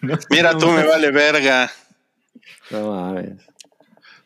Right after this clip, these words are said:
Speaker 3: Este,
Speaker 2: No, no mames, esto-, y,
Speaker 3: bueno,
Speaker 2: y
Speaker 3: pero
Speaker 2: además
Speaker 3: la comida se ve increíble, ¿eh?
Speaker 2: es que la
Speaker 3: Esos
Speaker 2: pinche película
Speaker 3: dumplings
Speaker 2: se
Speaker 3: se
Speaker 2: ve
Speaker 3: me antojaron.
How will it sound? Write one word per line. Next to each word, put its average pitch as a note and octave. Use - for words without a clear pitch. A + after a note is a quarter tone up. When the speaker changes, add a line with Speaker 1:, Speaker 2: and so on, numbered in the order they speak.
Speaker 3:
Este, G#2
Speaker 2:
No, D3+
no D3+
mames, D3+
esto-, F#3
y, E3+
Speaker 3:
bueno, G3+
Speaker 2:
y -
Speaker 3:
pero F#3+
Speaker 2:
además F#3+
Speaker 3:
la F#3
comida G3+
se F3
ve C#3+
increíble, A#2+
¿eh? -
Speaker 2:
es G3
que B3
la A3
Speaker 3:
Esos A3
Speaker 2:
pinche A3
película G#3+
Speaker 3:
dumplings D3+
Speaker 2:
se -
Speaker 3:
se C3+
Speaker 2:
ve C3+
Speaker 3:
me B2
antojaron. A#2